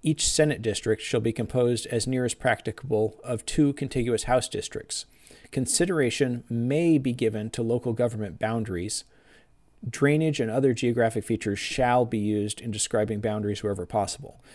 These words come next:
And I thought it was interesting they used the word "may" there. Uh, in consideration may be given to local government boundaries, right?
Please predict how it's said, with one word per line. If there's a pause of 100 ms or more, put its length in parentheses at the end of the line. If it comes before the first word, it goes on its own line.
(120)
And
I
thought
it
was
interesting
they
used
the
word
"may"
there. (380)
Uh, (220)
in
consideration
may
be
given
to
local
government
boundaries,
right?